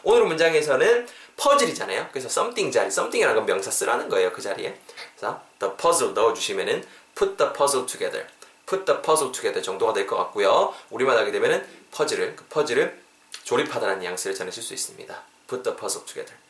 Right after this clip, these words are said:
끝났습니다, 여러분. 앞부분에 어제 배웠고 어제 아래 배웠던 do you want to 갖다 붙여주시면은 do you want to put the puzzle together? Do you want to put the puzzle together? 우리말로 뭔 뜻이 된다? "야, 같이 우리 퍼즐이나 맞출래? 퍼즐이나 조립할래?" 정도 표현이 된다라는 거죠.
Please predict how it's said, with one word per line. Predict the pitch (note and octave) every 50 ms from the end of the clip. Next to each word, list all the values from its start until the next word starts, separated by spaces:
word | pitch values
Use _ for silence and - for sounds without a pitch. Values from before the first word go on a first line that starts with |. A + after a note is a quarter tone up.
| _ _ _ _ _ _ _ -
끝났습니다, | - A3+ G#3+ G3 - - G#3 - A#2 F#2+
여러분. | F#2 F#2+ - - - - - - - -
앞부분에 | - A#2 - - C#3+ C#3+ F3 E3+ D3+ D3+ D#3+ D#3 - -
어제 | E3 D#3+ D#3+ D#3 C#3
배웠고 | B2 A#2+ A2+ - - C3+ C#3+ D3 -
어제 | - C#3+ C3+ C3+
아래 | A#2+ A#2+ B2 A#2+
배웠던 | - A2 G2+ G2 - B2+ C#3 D3+ - - - - - -
do | A#2 A#2
you | A#2+ C#3+ D3+
want | D3+ C3 B2 - -
to | B2+ -
갖다 | - G2+ - - G#2
붙여주시면은 | - A2+ - B2+ G2 G#2 A2 G#2+ G2 G2 A2+ D3 D3 - - - - _
do | - B2
you | C3+ C#3+
want | D3 C3+ C3 C3+
to | B2+
put | - C3+ B2+
the | - A#2+ A#2+
puzzle | - B2 A#2 A#2+ A#2 A#2
together? | - - C3+ C3+ C3+ C3 B2+ - - - - _ -
Do | A#2+ B2
you | C#3+ D3
want | C#3 C#3 C#3
to | C3 -
put | - C3+ B2+
the | - A#2+ A2+ -
puzzle | - B2 A2+ A2+ G#2+ G2 G2
together? | - - A#2+ A2+ A2+ D#3+ E3+ - - - _ _ _ _ -
우리말로 | A2+ A#2+ - B2+ A#2+ A#2 A2+
뭔 | G#2+ A2+ A#2+
뜻이 | B2 B2 -
된다? | - G#2 G2 - C3+ D3 D#3 D#3 - - -
"야, | B2+ B2+ B2 -
같이 | A#2 A#2+ - E3+
우리 | E3+ E3 D#3+ -
퍼즐이나 | - G#3+ G#3 G#3+ G#3+ F#3+ F#3+ D3+ C3+
맞출래? | A2 G2 - - E3 D3 B2+ C#3 - - - - - -
퍼즐이나 | - F#3 F#3+ G3 E3+ D3 B2+ G#2+
조립할래?" | - A#2 B2 C#3 - D#3+ D#3 D3+ D#3 E3 F3+ - - - - -
정도 | - - G2 G2+ G#2+ G2+
표현이 | - G#2+ G#2 G#2 G#2 G#2+
된다라는 | - A2 G2+ F#2+ F2 E2 E2+ C#2 C#2+
거죠. | - - - - -